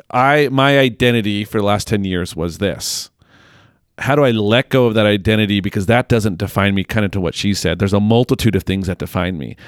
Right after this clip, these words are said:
And spending some time with my children, actually, I found a lot of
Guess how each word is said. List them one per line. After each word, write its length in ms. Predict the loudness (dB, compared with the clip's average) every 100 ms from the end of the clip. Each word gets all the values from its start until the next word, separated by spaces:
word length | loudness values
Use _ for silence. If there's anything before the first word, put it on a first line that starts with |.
| -20 -20 -20 _
And 440 | 0 4 4 0 -4
spending 420 | -4 0 2 2
some 180 | 0 -2
time 380 | 0 2 2 2
with 160 | 0
my 100 | -2
children, 320 | -2 0 0 0
actually, 380 | -4 -2 -2 0
I 100 | 0
found 260 | 0 0
a 60 | 0
lot 440 | 0 0 2 0
of 520 | -2 -2 0 -2 -6